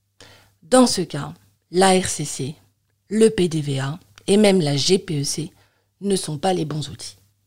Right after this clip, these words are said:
Pourquoi ? La R C C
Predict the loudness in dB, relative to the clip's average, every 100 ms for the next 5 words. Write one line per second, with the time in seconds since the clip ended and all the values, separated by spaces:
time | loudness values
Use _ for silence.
0 | _ _ _ _ _ -18 -18 -16 -20 -20
1 | _ _ _ _ _ _ _ _ _ _
2 | 0 0 0 -4 -6 -20 _ _ _ _
3 | _ _ _ 0 2 2 2 0 2 0
4 | 0